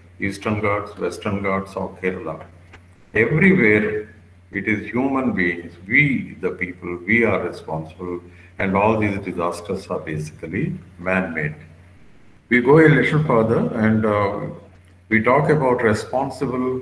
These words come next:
consumption. <clears throat> What is it we are, uh, trying to, uh, re-, uh, explain here? What are the basic needs of a, of an individual?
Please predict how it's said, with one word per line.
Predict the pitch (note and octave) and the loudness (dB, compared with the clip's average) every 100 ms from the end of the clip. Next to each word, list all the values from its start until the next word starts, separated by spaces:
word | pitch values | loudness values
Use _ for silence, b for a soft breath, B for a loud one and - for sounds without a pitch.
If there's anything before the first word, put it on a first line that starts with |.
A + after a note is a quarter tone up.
| - | -10
consumption. | - G2+ F#2 F2+ F#2 - D2+ - - | -4 -2 0 0 -2 -8 -10 -8 -4
<clears throat> | B2 - - - - - - - - - _ _ - _ - - - - | -2 -4 -10 -20 -20 -20 -20 -20 -20 -20 _ _ -20 _ -20 -20 -20 -2
What | G#2 B2+ | 4 6
is | E3+ E3+ | 6 6
it | E3 C3+ | 6 6
we | B2 | 6
are, | G#2+ F#2+ - F2 | 6 2 -2 -4
uh, | E2+ D#2 - | -2 -4 -8
trying | - G#2 A2 G#2+ | -4 0 0 0
to, | G#2+ F2 D#2+ - - - - - - - | -4 -8 -10 -18 -20 -20 -20 -20 -20 -20
uh, | - E2+ E2 D#2+ D#2 F2+ - | -16 -14 -12 -14 -14 -18 -20
re-, | - G#2 - - | -12 -12 -12 -12
uh, | F#2 F#2 G2+ | -10 -6 -6
explain | G2 - C#3+ D3+ A2 | -8 -4 2 4 2
here? | F#2+ D2 - - - - - _ - - | -2 -4 -8 -18 -20 -20 -20 _ -20 -6
What | G2+ A#2 | 0 2
are | D3+ | 2
the | D3 | 2
basic | A2 A2+ B2 D3 - | 0 0 0 -2 -2
needs | G#2+ A2 B2 B2 | 0 2 0 -2
of | G#2+ F#2+ | -4 -4
a, | G2+ F#2+ F#2+ | -4 -4 -4
of | - F#2+ G2 | -4 -2 0
an | F#2+ | 2
individual? | F#2 G#2 G2+ F#2+ - | 2 0 -2 -6 -12